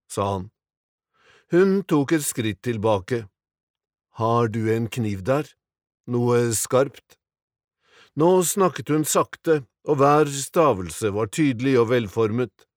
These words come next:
«Nei.» Det stramme uttrykket hennes forsvant ikke, så han la til. «Det er ikke jeg som har drept ham.» «Er det noen flere i huset?»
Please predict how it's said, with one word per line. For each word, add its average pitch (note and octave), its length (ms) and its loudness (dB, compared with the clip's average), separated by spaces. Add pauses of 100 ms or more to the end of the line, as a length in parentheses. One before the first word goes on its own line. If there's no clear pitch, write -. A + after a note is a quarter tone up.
(720)
«Nei.» A2+ 320 -2 (920)
Det E3+ 120 2
stramme E3+ 440 2 (100)
uttrykket A#2+ 440 -2
hennes B2+ 260 0
forsvant C#3 560 -2
ikke, C3+ 340 -2 (300)
så A#2 200 -2
han A#2+ 160 -2
la A2 160 4
til. G#2 320 -6 (760)
«Det A#2 120 -8
er A#2 140 -4
ikke C#3 180 -2
jeg B2 280 4
som A#2+ 200 -2
har A#2 80 0
drept G#2+ 320 -4
ham.» A2+ 220 -2 (1300)
«Er A#2+ 160 0
det B2 160 -2
noen B2 240 0
flere A2 400 -2
i A#2 280 -4
huset?» A#2 360 -4